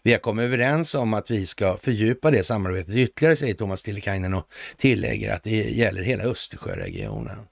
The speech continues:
Eh, ja. Eh, nu kommer vi att försvara hela nato, alltså. Här är ordvalet viktigt. Både Tillikainen och Skog Hasslum gör en poäng av att det är Östersjöregionen de talar om, inte om Östersjön.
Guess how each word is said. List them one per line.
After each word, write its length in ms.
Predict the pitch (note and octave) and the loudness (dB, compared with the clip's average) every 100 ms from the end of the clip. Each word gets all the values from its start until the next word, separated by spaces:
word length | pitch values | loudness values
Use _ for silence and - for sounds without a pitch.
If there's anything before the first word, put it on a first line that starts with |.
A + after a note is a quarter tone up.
| - - - - | -18 -16 -14 -10
Eh, 360 | - G2 G2+ E2+ - | 0 2 2 0 2
ja. 300 | B2 G#2+ E2 - _ _ _ _ - _ | 4 4 0 -8 _ _ _ _ -20 _
Eh, 220 | G#2+ E2+ | -2 0
nu 160 | G#2 B2+ | 4 4
kommer 200 | C#3 D3 | 4 4
vi 80 | D3+ | 4
att 60 | |
försvara 360 | D3 - B2+ G#2+ | 2 2 4 4
hela 240 | B2 G#2+ | 4 2
nato, 480 | G#2+ G2+ C3 - C3+ | 0 -2 -4 -4 -4
alltså. 560 | G#2+ - - G#2+ F#2+ F#2 | -4 -4 -4 -4 -4 -2
Här 160 | A2 G#2 | 2 2
är 100 | C3 | 2
ordvalet 540 | D3+ G2 B2+ D3+ E3 | 0 -2 -2 -2 0
viktigt. 460 | E3 - G2 F#2+ - - - | -2 -2 -6 -8 -10 -20 0
Både 220 | C3+ A#2 | 4 4
Tillikainen 540 | A#2 C3+ C3+ C3+ A2+ A2+ | 4 2 2 2 2 -2
och 60 | |
Skog 220 | A2 G#2+ G2+ | -2 -2 0
Hasslum 460 | C3 - - D3 | 0 0 -2 -2
gör 120 | C3+ | 0
en 120 | A2 G#2 | -2 -2
poäng 360 | B2 B2 D#3 | 0 2 2
av 80 | A#2 | 2
att 80 | G2+ | 0
det 60 | |
är 40 | A#2 | 0
Östersjöregionen 720 | A#2 - G2+ G#2 G2+ A2+ C3+ | 0 -2 -2 0 2 2 4
de 140 | C#3 C#3 | 2 2
talar 260 | B2 F#2+ | 2 2
om, 100 | G2 | 4
inte 220 | A2+ G2 | 2 2
om 80 | C#3+ | 2
Östersjön. 520 | B2+ - - - F#2 | 2 0 -4 -6 -6